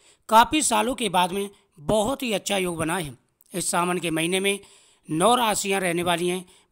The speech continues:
बेहद ही भाग्यशाली और लकी। दोस्तों, इन राशियों की प्रत्येक मनोकामना पूरी होगी।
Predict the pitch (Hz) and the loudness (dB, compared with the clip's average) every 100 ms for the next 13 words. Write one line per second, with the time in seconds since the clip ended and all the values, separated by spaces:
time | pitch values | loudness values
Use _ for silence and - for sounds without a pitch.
0 | 165 160 240 240 208 185 147 156 151 185 | -4 0 0 0 -4 -4 -4 -4 -6 -4
1 | 165 185 175 156 143 113 _ _ _ _ | -4 -4 -4 -6 -10 -16 _ _ _ _
2 | _ _ _ _ _ - 196 226 240 202 | _ _ _ _ _ -6 -4 0 0 2
3 | 185 180 196 190 208 202 - - _ - | 2 2 -2 -2 -4 -8 -18 -20 _ 2
4 | 240 311 302 208 175 170 151 160 185 196 | 2 2 0 0 -2 0 0 0 0 -2
5 | 165 139 | -2 -6